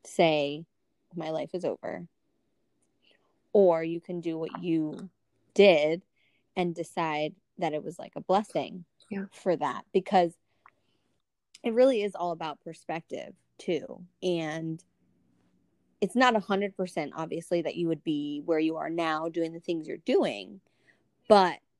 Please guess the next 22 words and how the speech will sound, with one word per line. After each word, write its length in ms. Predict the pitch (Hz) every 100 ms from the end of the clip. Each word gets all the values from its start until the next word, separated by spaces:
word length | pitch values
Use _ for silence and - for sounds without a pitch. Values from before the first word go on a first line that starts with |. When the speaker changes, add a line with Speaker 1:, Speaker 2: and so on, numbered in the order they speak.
| _ -
Speaker 1:
if 220 | 185 180
you 240 | 180 214
can 240 | 208 208 180
recall 580 | 175 - 185 175 170
and 220 | 160 170 165
look 160 | 165
at 100 | 160
that 240 | 165 156 -
as 100 | 156
a 80 | -
pivotal 420 | - 190 180 165
moment 340 | 165 160 196 -
in 120 | 175
your 140 | 165
life, 400 | 160 170 160 170 _ _ - - _
there 180 | - 180 -
has 380 | - 185 170 - -
to 160 | 196
be 280 | 160 175 165
some 320 | - 175 160
type 220 | - - -
of, 260 | - -